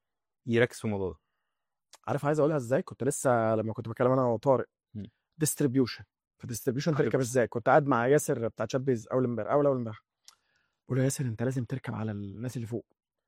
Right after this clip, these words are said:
Speaker 2: فتبيع اي كوميرس، تروح تبيع مين أكتر، يعني مثلا أنت عايز اي كوميرس بيزنسز، صح؟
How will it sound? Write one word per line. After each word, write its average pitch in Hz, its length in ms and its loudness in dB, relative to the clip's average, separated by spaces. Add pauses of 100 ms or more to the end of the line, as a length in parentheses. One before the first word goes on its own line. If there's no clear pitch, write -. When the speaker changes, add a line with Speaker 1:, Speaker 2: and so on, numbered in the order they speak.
(140)
Speaker 2:
فتبيع 117 340 2
اي 147 60 2
كوميرس، 220 480 0 (360)
تروح - 220 -6 (120)
تبيع 196 580 0 (580)
مين 175 460 2
أكتر، - 340 0
يعني 135 220 0
مثلا 123 300 0 (880)
أنت - 100 -4
عايز 156 220 8
اي 175 60 0
كوميرس 165 260 2
بيزنسز، 123 560 -4
صح؟ - 380 -4